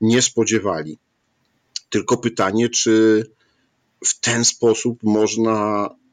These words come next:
e, długofalowo planować, no bo jednak takie rozwiązania jak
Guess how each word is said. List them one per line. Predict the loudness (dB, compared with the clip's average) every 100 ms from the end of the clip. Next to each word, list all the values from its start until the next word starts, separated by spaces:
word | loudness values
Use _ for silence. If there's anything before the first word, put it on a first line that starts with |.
| _ -2
e, | 0 2 2 0 -2 -2 -6 -8 _ _ _ _ _ _ _ _ _ -16
długofalowo | -6 0 2 4 4 4 4 4 4 2
planować, | 2 0 2 2 2 0 -4
no | -6
bo | -2 0
jednak | 0 -2 -2
takie | -4 -4 0 2 2 -4 _ _ _ _ _ 0
rozwiązania | 0 2 0 2 0 0
jak | 0 0